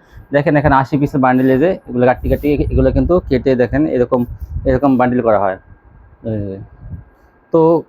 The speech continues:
ভাইরাল ডিজাইনের এইসব বেশিরভাগই মনে করেন, আহ, গঙ্গা থ্রি পিস এগুলো পাইকারি পেয়ে যাবেন। এই দেখেন, এই যে এই সব আশি পিসের বান্ডিল, এগুলো কিন্তু কেটে কেটে ভাইরা কিন্তু বান্ডিল করে। এই যে, তো যারা আশি পিসের বান্ডিল নিতে চান,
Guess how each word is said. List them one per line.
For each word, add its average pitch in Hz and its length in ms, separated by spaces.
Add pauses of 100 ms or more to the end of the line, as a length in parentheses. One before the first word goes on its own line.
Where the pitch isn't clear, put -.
(140)
ভাইরাল 147 320
ডিজাইনের 160 320
এইসব 156 240
বেশিরভাগই 151 480
মনে 156 180
করেন, 151 320
আহ, 131 360
গঙ্গা 139 460
থ্রি 127 140
পিস 139 240
এগুলো 131 200 (440)
পাইকারি 120 280
পেয়ে 123 140
যাবেন। 127 220 (600)
এই 123 80
দেখেন, 110 200
এই 104 80
যে 101 80 (120)
এই 120 100 (120)
সব 123 260
আশি 120 220
পিসের 123 220
বান্ডিল, 120 320
এগুলো 110 240
কিন্তু 110 180
কেটে 107 200
কেটে 113 180
ভাইরা 101 260
কিন্তু 104 260 (600)
বান্ডিল 107 340
করে। 87 200 (320)
এই 95 80
যে, 95 100 (480)
তো 117 60 (140)
যারা 120 320
আশি 127 200
পিসের 135 220
বান্ডিল 131 280
নিতে 147 220
চান, 156 180